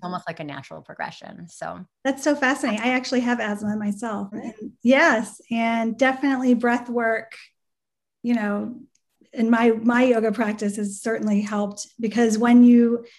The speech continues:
Speaker 2: have asthma or you're having an asthma attack and then the anxiety ramps up. So learning how to use your breath to bring it back down and use it for the benefit versus kind of activating it even more.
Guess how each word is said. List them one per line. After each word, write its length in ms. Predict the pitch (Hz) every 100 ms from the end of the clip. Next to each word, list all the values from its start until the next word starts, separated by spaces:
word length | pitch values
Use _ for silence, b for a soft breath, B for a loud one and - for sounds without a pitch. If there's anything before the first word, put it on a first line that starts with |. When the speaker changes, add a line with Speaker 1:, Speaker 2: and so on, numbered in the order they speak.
| B _ _ _ _ -
Speaker 2:
have 280 | 285 330 285
asthma 540 | 240 226 233 220 233
or 80 | 226
you're 100 | 226
having 280 | 233 262 254
an 60 | 254
asthma 280 | 233 240
attack 360 | 226 233 226 233
and 200 | 240 240
then 160 | 247 247
the 160 | 233
anxiety 560 | 226 202 233 269 247 226
ramps 340 | 220 220 247
up. 180 | 226 214
So 180 | - 226
learning 320 | 226 240 240
how 160 | 247 233
to 120 | 226
use 300 | 220 233 220
your 120 | 220
breath 420 | 208 233 202 208 - _ -
to 260 | 214 208 202
bring 220 | 202 214
it 180 | 220 -
back 280 | 214 202 -
down 580 | 214 214 202 202 196 196 B B B _ 247
and 160 | 214
use 160 | 214 214
it 160 | 214 -
for 80 |
the 140 | 208 - -
benefit 560 | 214 214 202 - -
versus 800 | 233 233 202 208 - 226 196 - _ -
kind 180 | 220 220
of 140 | 214
activating 600 | 226 196 247 - - -
it 100 | -
even 260 | 247 - 247
more. 420 | - - -